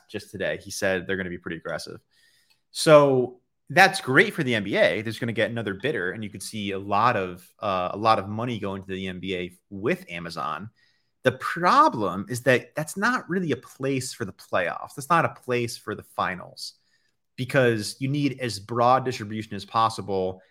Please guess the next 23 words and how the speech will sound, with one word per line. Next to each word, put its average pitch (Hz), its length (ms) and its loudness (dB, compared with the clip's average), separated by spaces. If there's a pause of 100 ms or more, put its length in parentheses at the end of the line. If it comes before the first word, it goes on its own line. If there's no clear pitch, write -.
(280)
And 101 260 -2
Thursday 165 460 2
Night 127 220 -2
Football 123 420 -2
ratings 101 420 -2
declined 98 520 -4
forty 139 440 -2
percent 117 640 -4
year 110 220 -6
over 101 140 -8
year. 95 480 -6 (560)
Um, 92 340 0
so - 360 -2 (100)
they 117 80 2
were 104 80 0
down 98 160 0
forty 135 360 -2
percent 110 420 -4
in 101 80 -10
the 98 60 -8
twenty 104 280 -8
twenty-two 101 480 -8
season 95 560 -8